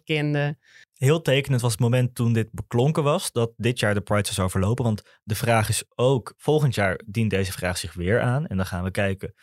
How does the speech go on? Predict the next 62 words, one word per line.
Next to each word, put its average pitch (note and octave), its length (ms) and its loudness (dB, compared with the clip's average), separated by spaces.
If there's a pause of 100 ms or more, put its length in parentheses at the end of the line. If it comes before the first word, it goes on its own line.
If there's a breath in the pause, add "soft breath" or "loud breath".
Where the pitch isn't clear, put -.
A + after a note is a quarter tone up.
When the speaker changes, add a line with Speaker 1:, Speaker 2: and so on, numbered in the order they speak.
(200 loud breath)
Speaker 2:
hoe G#2 140 -2
is G2 100 -2
dit A2+ 180 2
verlopen F2+ 520 -2
en F#2 280 -2
wie G#2+ 140 0
gaat F#2+ 280 -2
dit - 300 -10 (360)
de - 120 -6
komende F#2+ 340 2
jaren F2+ 320 -2
doen? B2+ 260 0
Gaan F2+ 140 -2
ze E2+ 60 -6
het F2 100 -12
weer G2+ 160 0
beide B2 280 2
doen? B2 280 0
Of F#2 220 -4
één F#2 360 -2
van B2+ 100 -2
de B2+ 80 0
twee? B2 340 0
Of, - 120 -8
eh, - 180 -12
iemand E2 240 -8
anders? C3+ 460 -2 (520 loud breath)
Eh, A#2 180 2
heel D#3+ 220 4
tekenend D3+ 420 0
was C3+ 120 0
het B2+ 80 -2
moment C3 340 2
dat A#2 100 2
dit G2 120 -2
beklonken D3+ 420 0
was, C#3 340 0 (340 loud breath)
maar A2+ 140 0
dat A2+ 320 2
van A2+ 240 0
een A#2 140 2
van A2+ 120 -2
de A2 60 2
bestuurders C#3 540 0
van, A2 300 0
eh, G#2 140 -4
Queer B2+ 300 2
Amsterdam, G#2 500 0
eh, F#2 320 -2
eh, F2+ 80 -4
de F2+ 280 -2
naam A2+ 420 2
op, C3+ 320 -2
eh, C#3+ 100 -4
talloze C#3 440 2
manieren B2+ 600 2
fout A#2 260 2
gespeld B2 380 0
was. C3+ 280 -2
Iets - 220 -8
waar G#2+ 140 2
ik, G#2 200 -6